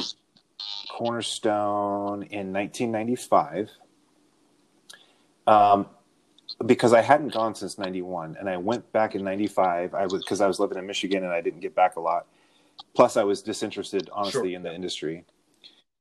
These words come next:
Speaker 1: And I went back and went, I, I, I remember going and walking away from that festival that year s-, thinking, "There was, there are sounds coming out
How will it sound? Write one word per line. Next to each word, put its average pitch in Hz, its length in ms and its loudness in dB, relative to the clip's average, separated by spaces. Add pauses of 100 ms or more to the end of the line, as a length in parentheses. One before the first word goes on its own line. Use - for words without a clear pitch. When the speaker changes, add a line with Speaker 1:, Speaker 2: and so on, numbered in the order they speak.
(340)
Speaker 1:
And 101 500 2
I 104 80 -2
went 113 200 -2
back 98 400 2 (160)
and 95 360 -6
went, 101 460 -6
I, 107 60 -4
I, 104 200 -4
I 87 120 -10
remember 101 280 -4
going 101 460 0 (600)
and 101 440 0 (1600)
walking 120 460 6
away 113 220 6
from 110 260 -2
that 101 220 4
festival 95 440 2
that 98 300 4
year 101 200 -2
s-, - 200 -10 (140)
thinking, 92 540 -4 (680)
"There 117 300 4
was, - 360 -2
there 123 220 2
are 139 120 2
sounds 117 680 -2
coming 107 280 -8
out 104 300 -2